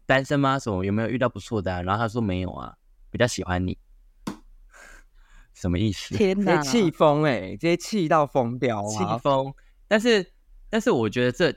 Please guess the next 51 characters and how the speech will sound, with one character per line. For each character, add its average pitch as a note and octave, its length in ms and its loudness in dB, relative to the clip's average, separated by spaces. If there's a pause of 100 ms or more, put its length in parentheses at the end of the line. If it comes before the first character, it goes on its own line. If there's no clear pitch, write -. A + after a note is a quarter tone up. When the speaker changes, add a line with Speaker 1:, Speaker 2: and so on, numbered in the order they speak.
(160)
Speaker 1:
导 G2 220 2
致 C3 280 -4
后 A#2 260 0
来 F#2 260 -2
我 G#2 260 -2
只 - 160 -10
要 G#2+ 180 2
很 G2 220 -8
晕， G2+ 360 -2 (760)
我 G#2 80 -2
不 F2+ 120 -4
想 G#2+ 140 2
要 G2+ 60 2
那 A2+ 80 2
么 G#2+ 80 0
晕， G#2 200 -2
我 F2+ 140 -4
就 G#2 80 -4
会 G#2+ 80 2
去 - 160 -4
看 G#2 240 -4
对 G2 140 0
方 F2 180 -2
的 E2+ 120 -4
缺 F#2 260 -2
点 - 240 -4
跟 F2+ 240 -4
对 G2 160 0
方 F2 160 -2
那 G2+ 60 0
么 F2+ 120 0
不 F#2+ 140 -8
好 - 140 -8
的 - 160 -10
地 G#2 160 0
方。 - 180 -10
Speaker 3:
嗯。 A#2 240 4
Speaker 1:
因 C3+ 100 4
为 A2+ 460 2
你， A2 140 -4
你 G#2+ 260 -6
晕 D3+ 200 2
船， A#2 240 0
你 G2 80 0
会 B2 140 0
一 D3+ 80 -2
直 D3+ 160 4
脑 G2+ 180 2
补 F#2 220 -4
一 A2 60 0
些 A2 240 -2